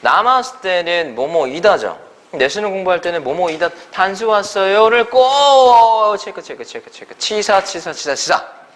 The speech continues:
자, 그러면 하나 습관 더 들으라고 했죠. 이지가 온 건 오케이란 말이야. 아, 이건 이거죠, 이거죠. 이게 무르르 가지 말고 오답을 적으라고 했습니다.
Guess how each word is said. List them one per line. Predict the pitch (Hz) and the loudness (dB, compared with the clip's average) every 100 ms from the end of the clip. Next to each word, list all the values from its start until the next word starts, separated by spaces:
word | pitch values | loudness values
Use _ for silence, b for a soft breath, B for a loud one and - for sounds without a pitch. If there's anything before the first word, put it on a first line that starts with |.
| - - | -20 -10
자, | 131 | -6
그러면 | 147 185 165 170 147 - B | -2 -2 0 0 -2 -4 B
하나 | - 220 214 | -2 2 2
습관 | - - 220 | 2 -4 -4
더 | 156 135 | 0 -2
들으라고 | 147 147 135 123 | 0 0 0 0
했죠. | - 98 - B B | -4 -12 -14 B B
이지가 | 180 214 277 | -4 0 4
온 | 254 | 4
건 | 233 165 | 2 -2
오케이란 | - 196 190 | -4 -4 -4
말이야. | 170 143 139 B B | -4 -4 -6 B B
아, | 160 | 0
이건 | 165 170 208 | 0 -2 -4
이거죠, | 175 208 208 | -2 -2 0
이거죠. | 185 185 185 | -2 -2 -4
이게 | 180 151 | -6 -6
무르르 | 131 170 196 175 | -8 -2 -2 0
가지 | 160 165 | -2 0
말고 | 131 127 202 180 98 113 | 0 0 2 2 2 -4
오답을 | 139 208 226 214 | -2 0 0 0
적으라고 | 190 156 139 | 0 -2 -2
했습니다. | 120 120 107 127 | -6 -8 -6 -6